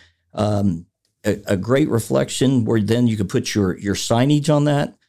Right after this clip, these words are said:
uh, that consistent palette of materials. And again, uh, the other thing that I try to tell my, my clients, I said, "Your existing branches, think about the curb appeal,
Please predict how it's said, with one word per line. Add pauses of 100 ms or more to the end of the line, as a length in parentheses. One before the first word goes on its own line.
(280)
uh,
that
consistent
palette
of
materials.
And
again, (220)
uh, (340)
the
other
thing
that
I
try
to
tell
my,
my
clients,
I
said,
"Your
existing
branches, (480)
think
about
the
curb
appeal,